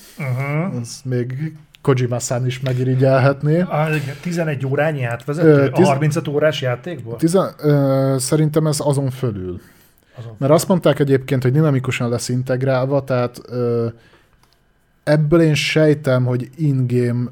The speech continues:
Speaker 2: ö, tehát engine-es cinematic is rengeteg lesz, mert azt magyarázták, hogy, ö, instant fog váltani az átvezetőkből a játékba.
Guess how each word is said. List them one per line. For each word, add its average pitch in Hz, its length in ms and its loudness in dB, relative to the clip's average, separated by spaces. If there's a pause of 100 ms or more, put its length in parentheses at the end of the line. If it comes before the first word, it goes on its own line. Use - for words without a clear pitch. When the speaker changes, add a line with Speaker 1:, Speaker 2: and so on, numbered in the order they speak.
Speaker 2:
ö, 123 320 -2 (220)
tehát 135 160 -4 (120)
engine-es 120 680 -4
cinematic 123 580 -6
is - 160 -10
rengeteg 120 480 -6
lesz, 127 240 -4
mert 117 160 -4
azt 131 180 -4
magyarázták, 113 840 -6 (320)
hogy, 117 360 -2
ö, 113 160 -2 (960)
instant 131 460 0
fog 127 160 -6
váltani 120 720 -4
az 120 220 -6
átvezetőkből 120 920 -4
a 110 100 -10
játékba. 104 1000 -10